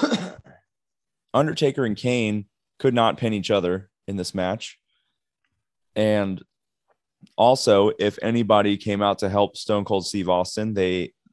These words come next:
uh, Stone Cold would be stripped of the title. Just some really weird stipulations to throw in there, but sort of, like, some classic Attitude Era stipulations.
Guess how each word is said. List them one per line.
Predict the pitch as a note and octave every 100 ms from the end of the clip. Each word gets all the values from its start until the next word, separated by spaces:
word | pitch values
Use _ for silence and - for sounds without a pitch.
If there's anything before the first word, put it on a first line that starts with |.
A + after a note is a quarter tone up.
| _
uh, | F2+ F2 D#2+ D#2+ - _ _ _ -
Stone | - A#2
Cold | A2+ G#2+ G2+
would | F#2+
be | F#2
stripped | - - G2+ G2+
of |
the | E2+
title. | - F2+ C2 C2+ _ _ _ _ _ _ -
Just | G2 G2
some | A2+ F#2+
really | G2 G#2 A#2
weird | G#2 A2 G#2+ G#2 G2+ - _ _ - - _ _ -
stipulations | - A2 G2+ F#2+ F2+ - G2 -
to | E2+
throw | F#2+ F#2+
in | F#2
there, | F#2 G#2+ _ _ _ _ _ _ _
but | - F#2+ - -
sort | - A2 G2
of, | F2+
like, | F#2
some | - G2
classic | - G2+ F#2+ F#2 F2+
Attitude | E2+ F2 E2+ F#2+
Era | F2 E2
stipulations. | F2 - - F2 F2 - A2+ A#2